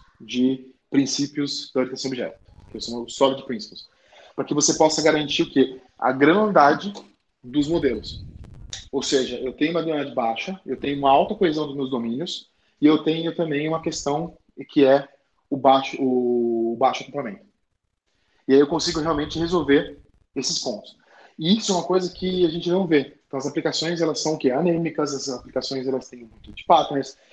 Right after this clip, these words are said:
as aplicações, elas são tabuladas, né? Ou seja,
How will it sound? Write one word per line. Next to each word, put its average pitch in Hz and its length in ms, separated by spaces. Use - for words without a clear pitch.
as 131 140
aplicações, 139 440
elas 131 180
são 131 280
tabuladas, 139 640
né? 131 60
Ou 127 80
seja, 127 320